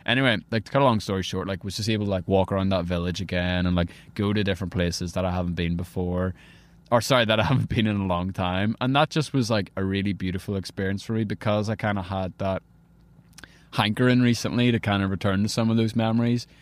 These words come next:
but wasn't really able to. And I suppose the tank kinda gave me the, the time and the space, the sacred space,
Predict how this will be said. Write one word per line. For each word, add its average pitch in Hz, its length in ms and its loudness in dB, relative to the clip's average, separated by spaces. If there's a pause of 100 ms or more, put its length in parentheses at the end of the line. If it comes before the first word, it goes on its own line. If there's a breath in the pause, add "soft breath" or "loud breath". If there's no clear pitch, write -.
(320 loud breath)
but 101 80 -2
wasn't 104 280 2
really 92 260 0
able 101 180 0
to. 113 320 2 (100)
And 98 320 2
I 98 60 -2
suppose 95 400 -2
the 92 80 -4
tank 90 400 -6
kinda 90 220 -2
gave 90 200 -4
me 90 140 0
the, 85 240 -2 (500 soft breath)
the 95 100 2
time 101 680 2
and 95 180 2
the 92 40 0
space, 90 580 -2
the 98 100 -6
sacred 92 400 -2
space, 85 560 -4